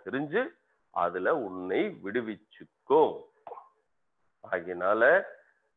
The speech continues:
இந்த விடுதலை அடையாத வரைக்கும் நமக்கு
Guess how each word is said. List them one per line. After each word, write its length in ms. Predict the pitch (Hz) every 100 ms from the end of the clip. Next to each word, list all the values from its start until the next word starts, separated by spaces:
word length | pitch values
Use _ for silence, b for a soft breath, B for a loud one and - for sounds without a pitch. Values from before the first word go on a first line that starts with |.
| _
இந்த 340 | 117 196 226 165
விடுதலை 400 | 131 165 160 107
அடையாத 460 | 98 101 95 90
வரைக்கும் 480 | 90 98 - 147 147
நமக்கு 760 | 98 104 - 156 254 311 -